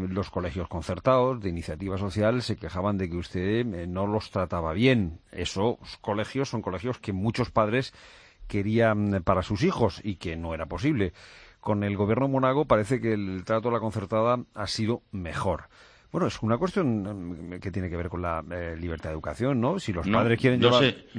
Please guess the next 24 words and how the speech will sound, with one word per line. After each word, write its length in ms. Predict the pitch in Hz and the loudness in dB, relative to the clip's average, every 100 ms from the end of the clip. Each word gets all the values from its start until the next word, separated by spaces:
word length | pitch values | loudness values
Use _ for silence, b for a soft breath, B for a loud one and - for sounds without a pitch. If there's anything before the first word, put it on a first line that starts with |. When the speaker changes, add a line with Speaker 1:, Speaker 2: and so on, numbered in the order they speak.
| 104 _ | -12 _
Speaker 2:
no 180 | - 104 | -2 0
sé 140 | 110 131 | 4 2
en 80 | |
qué 80 | 110 | 4
ha 60 | 117 | 2
sido 240 | 123 110 | 2 2
mejor 360 | 98 123 131 - | 2 0 0 -2
en 80 | 95 | -4
estos 220 | 101 - 110 | -4 0 0
años. 200 | 131 95 | 2 4
Lo 80 | |
que 20 | 127 | 6
Speaker 1:
Bueno, 180 | 170 | 6
Speaker 2:
sí 40 | 139 | 6
Speaker 1:
se 60 | 135 | 6
Speaker 2:
puedo, 120 | 160 | 6
Speaker 1:
quejan 180 | 156 143 | 6 6
menos, 360 | 143 98 87 | 4 2 0
los, 240 | 101 101 104 | 2 4 4
Speaker 2:
sí, 100 | 120 | 2
lo 40 | |
que 60 | - | 0
Speaker 1:
los, 140 | |
Speaker 2:
yo 60 | 101 | 0